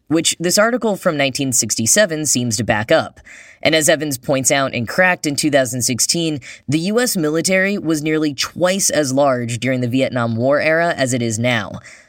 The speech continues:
American kids were spread out at bases all around the world. And as that commenter reports, about half of the kids at their elementary school in San Diego were from military families,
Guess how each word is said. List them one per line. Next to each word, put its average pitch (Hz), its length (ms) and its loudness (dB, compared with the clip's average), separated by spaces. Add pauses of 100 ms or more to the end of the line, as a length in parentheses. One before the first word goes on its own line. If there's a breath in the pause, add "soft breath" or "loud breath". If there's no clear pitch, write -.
(140 loud breath)
American 202 480 0
kids 165 380 0
were 139 180 -2
spread 170 400 2
out 151 220 0
at 131 180 -2
bases 131 460 0 (100)
all 143 360 2
around 123 320 -2
the 117 80 -2
world. 123 480 0 (340 loud breath)
And 135 260 2
as 131 240 0
that 123 200 0
commenter 139 440 0
reports, 139 540 -2
about 135 220 0
half 156 340 -2
of 190 60 -8
the 165 80 0
kids 156 420 -2
at 117 220 -2
their 139 200 2
elementary 143 480 0
school 151 300 -2
in 131 100 -2
San 127 220 0
Diego 139 540 0
were 139 220 -2
from 131 280 0
military 131 480 0
families, 120 580 -2